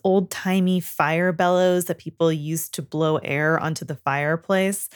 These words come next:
The mechanical diaphragm causes the patient's chest and abdomen to expand by pulling air out of the tube, creating this vacuum, and then causing the person to, like, gasp, like, <gasps>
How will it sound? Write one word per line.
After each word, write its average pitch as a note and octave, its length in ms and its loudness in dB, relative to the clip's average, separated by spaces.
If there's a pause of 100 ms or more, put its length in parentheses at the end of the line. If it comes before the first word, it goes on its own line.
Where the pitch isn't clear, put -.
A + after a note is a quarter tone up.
(280)
The F#3+ 80 0
mechanical G#3 560 0
diaphragm F3 600 0
causes D#3+ 460 -4
the E3 100 -2
patient's D#3+ 500 -6
chest - 400 -6
and D#3 100 -4
abdomen D#3+ 460 -4
to D#3+ 140 -6
expand D3+ 800 -4 (280)
by E3 260 -2
pulling A3 520 2
air E3+ 220 2
out D#3 180 0
of D3+ 140 -6
the - 80 -10
tube, F3 560 -4 (260)
creating G#3+ 400 2
this G3 200 -2
vacuum, E3+ 680 -2
and E3+ 140 -4
then D#3 100 -4
causing E3+ 460 -2
the F3 60 -4
person D#3+ 540 -4 (280)
to, F#3+ 200 0
like, D3+ 200 0 (220)
gasp, E3+ 580 0
like, - 200 -6
<gasps> D4 80 2